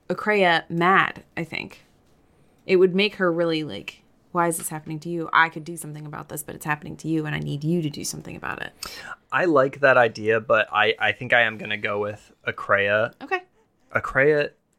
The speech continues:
Speaker 2: is going to take on a curse, and I'm not sure exactly what that's going to happen, but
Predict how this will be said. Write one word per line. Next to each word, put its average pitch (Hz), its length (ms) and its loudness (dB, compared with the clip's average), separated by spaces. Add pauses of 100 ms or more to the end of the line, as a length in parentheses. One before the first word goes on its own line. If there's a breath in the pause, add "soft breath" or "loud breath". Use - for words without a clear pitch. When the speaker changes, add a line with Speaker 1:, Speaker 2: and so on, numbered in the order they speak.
(260)
Speaker 2:
is 110 140 -6
going 107 200 2
to 104 60 -10
take - 280 -4
on 104 160 -4
a - 40 -10
curse, - 500 -6
and 104 140 -12
I'm 104 120 -4
not 113 220 4
sure 110 600 -2
exactly 107 560 -4
what 104 400 -4 (680)
that's - 160 -4
going 113 160 2
to 104 60 -8
happen, 143 500 -4 (500 soft breath)
but 110 320 4